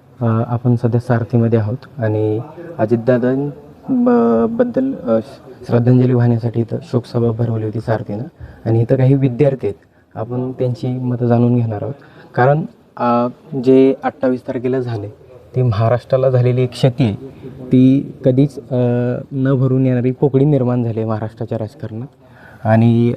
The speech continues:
अ, जो कामाचा माणूस, तो आपल्याला सोडून गेलाय, त्याबद्दल विद्यार्थ्यांची काय मतं आहेत, त्याबद्दल आपण चर्चा करणार आहोत.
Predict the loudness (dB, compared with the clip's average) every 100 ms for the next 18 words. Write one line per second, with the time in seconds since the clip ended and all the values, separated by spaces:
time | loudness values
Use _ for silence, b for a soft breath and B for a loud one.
0 | -4 -4 0 4 4 4 0 -2 0 0
1 | 0 -2 -4 -8 _ _ _ _ _ -4
2 | -2 0 0 2 2 4 2 0 -4 -10
3 | -6 -4 0 0 0 2 2 2 2 2
4 | 0 0 -2 -2 -4 -8 -12 -16 b b
5 | b -4 -2 0 0 0 0 0 0 -2
6 | -4 -4 -6 -8